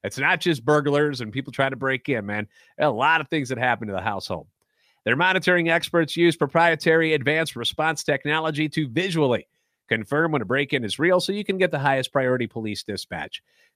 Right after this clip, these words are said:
Customize the perfect system for your home in just a few minutes at simply safe dot com slash locked on M L B, and you can save twenty percent on your SimpliSafe security system when you sign up for an interactive monitoring plan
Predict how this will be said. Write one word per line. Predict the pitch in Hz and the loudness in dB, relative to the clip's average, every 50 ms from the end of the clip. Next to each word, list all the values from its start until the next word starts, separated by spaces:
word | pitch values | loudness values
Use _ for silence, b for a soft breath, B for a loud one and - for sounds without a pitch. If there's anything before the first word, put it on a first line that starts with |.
| - | 2
Customize | 180 185 185 - - 175 185 175 180 170 - | 4 4 4 4 4 4 4 4 4 2 0
the | - | 0
perfect | - 170 180 - 151 - | 2 2 2 2 0 -2
system | - 185 175 156 - 165 139 | 2 2 2 2 0 -6 -4
for | - 160 | -2 0
your | 143 127 120 | 0 2 2
home | 151 175 175 160 | 4 4 4 2
in | 139 | 0
just | 123 - 170 160 - | -2 0 -2 -2 -2
a | - | -6
few | - 151 156 143 | -4 -2 -2 0
minutes | 147 160 160 160 147 - | 0 0 0 0 0 2
at | 151 135 135 - | 2 2 2 0
simply | - - 208 208 180 185 175 151 | 0 0 0 0 2 2 0 0
safe | - - 156 151 135 - | 2 0 0 0 0 2
dot | 147 131 123 117 | 2 2 2 2
com | - - 151 156 156 143 | 2 0 2 2 2 0
slash | - - - 160 165 165 165 151 - _ _ _ _ _ _ _ - | -2 -2 2 4 4 4 2 0 -4 _ _ _ _ _ _ _ -6
locked | 98 113 175 180 170 - - | 0 2 2 2 2 4 4
on | 175 160 156 160 151 - - - | 4 4 4 0 -2 -4 -6 -4
M | 180 196 190 | -2 2 4
L | 175 156 | 4 4
B, | 139 139 202 208 175 160 151 b b b b b | 4 2 0 2 2 2 0 b b b b b
and | 127 156 | -6 -4
you | 233 | -2
can | 247 247 175 | -2 -2 2
save | - 208 208 196 - | 4 4 4 4 4
twenty | - 202 220 214 | 2 0 0 0
percent | 202 180 - - 240 254 208 - _ | 0 0 0 2 2 2 2 0 _
on | - 151 151 | -4 -4 -2
your | 143 143 | -2 -2
SimpliSafe | - - 214 202 208 175 151 135 - 190 175 160 151 - | 0 0 0 0 2 -2 -2 0 2 0 2 2 0 -2
security | - - - 180 165 151 135 | -4 -2 0 2 2 2 2
system | - - 247 262 - - - 147 147 170 - _ _ _ _ _ _ - | 2 4 4 4 4 4 2 0 0 0 -6 _ _ _ _ _ _ -4
when | - 120 151 | -2 0 0
you | 151 147 | 0 0
sign | - - 175 170 165 160 | 0 2 2 2 4 4
up | 170 185 165 147 147 | 4 4 4 4 2
for | - 147 143 | 2 2 2
an | 143 139 | 2 2
interactive | - 180 175 160 165 160 165 160 - 160 127 | 0 -2 0 2 2 2 2 2 0 -2 -2
monitoring | 120 139 160 185 190 185 - 190 175 180 175 | 0 2 2 2 2 0 0 0 0 0 -2
plan | 175 - 151 143 139 135 135 139 | 0 2 2 2 2 0 -2 -4